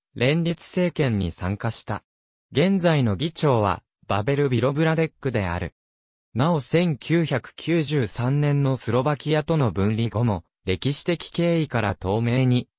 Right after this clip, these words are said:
チェコスロバキアの名称を維持し続けている。渓流エスエルの得票は伸び悩みながらも、安定している。主な地盤は、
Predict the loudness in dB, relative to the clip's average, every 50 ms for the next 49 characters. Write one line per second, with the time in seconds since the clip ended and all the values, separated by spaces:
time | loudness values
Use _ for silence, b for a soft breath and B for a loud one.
0 | _ -4 -2 -2 -2 0 -2 -4 -4 -2 -2 0 0 2 0 0 -2 -2 -2 0
1 | 0 0 0 0 0 0 0 0 0 0 0 0 2 2 2 2 2 2 0 0
2 | 0 -2 -2 -4 -6 -6 -6 -6 -4 -2 -2 -2 -2 -2 -4 -4 -4 -4 -6 -6
3 | -8 _ _ _ _ _ _ _ _ _ _ _ -2 0 2 2 2 2 2 2
4 | 2 0 -2 -4 -4 -2 -2 0 0 0 2 2 0 0 -2 -4 -8 -8 -8 -8
5 | -4 -2 0 2 2 2 2 0 0 0 0 0 0 0 0 0 2 2 2 2
6 | 2 2 2 2 0 0 2 2 2 2 0 0 -2 -4 _ _ _ -6 -2 -2
7 | 0 -2 -2 -2 0 0 0 0 -4 -6 -6 -4 -2 -2 -2 -2 -4 -4 -6 _
8 | _ _ _ _ _ _ _ _ _ -2 0 2 2 4 4 2 2 0 0 -2
9 | -2 -2 0 0 0 -2 -2 -4 -4